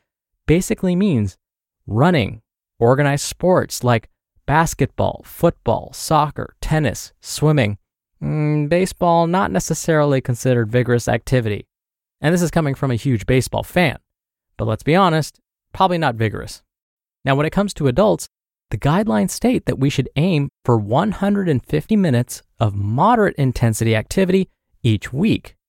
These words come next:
Moderate intensity activities would be equivalent to walking at a pace that increases your breathing rate. So it would be difficult to sing, like, sing a song to yourself, but not so difficult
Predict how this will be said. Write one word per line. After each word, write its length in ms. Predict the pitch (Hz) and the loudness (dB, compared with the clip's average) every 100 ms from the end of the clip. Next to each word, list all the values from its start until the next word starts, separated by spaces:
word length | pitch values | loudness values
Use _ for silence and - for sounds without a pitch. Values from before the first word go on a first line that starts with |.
| _ _ _ _ _ - | _ _ _ _ _ -6
Moderate 420 | 117 156 226 262 | 0 2 2 2
intensity 580 | - 175 - 170 165 160 | -2 -4 -4 -4 -4 -4
activities 580 | 139 - 131 104 107 104 | -4 -2 0 2 0 0
would 240 | 123 110 | 0 0
be 180 | 135 135 | 0 0
equivalent 540 | 135 - 165 151 139 - | 0 0 0 2 -2 0
to 240 | 135 123 _ _ _ - | 0 0 _ _ _ -6
walking 480 | 123 156 - 240 208 | 2 2 2 -4 -2
at 60 | |
a 40 | 151 | -4
pace 580 | - - 107 - - _ - | -4 -4 -4 -6 -16 _ -2
that 200 | 131 117 _ _ _ - | 0 0 _ _ _ -2
increases 680 | 190 262 - 247 226 208 170 | 0 0 -2 -4 -2 -2 -2
your 80 | 151 | 0
breathing 360 | 170 180 127 | 2 2 2
rate. 260 | 104 - - | 0 -4 -6
So 300 | - 123 113 _ _ _ | 0 0 -2 _ _ _
it 60 | 147 | -2
would 100 | 139 | 0
be 100 | 135 | 0
difficult 520 | 127 208 247 226 208 | -2 -4 -2 -4 -4
to 120 | - 135 | -4 -4
sing, 640 | - - 101 135 214 196 _ - | -4 -2 0 2 0 -4 _ -8
like, 180 | - - | -8 -6
sing 260 | - 139 | -2 0
a 40 | 113 | 0
song 360 | - 107 131 | -2 -4 -2
to 80 | 147 | -4
yourself, 440 | 190 - 220 233 - _ _ _ _ _ | -4 2 2 2 -4 _ _ _ _ _
but 160 | - - | -4 -2
not 320 | 151 233 302 | 0 0 0
so 160 | - 147 | 0 2
difficult 560 | 123 107 113 107 113 | 2 0 0 0 -2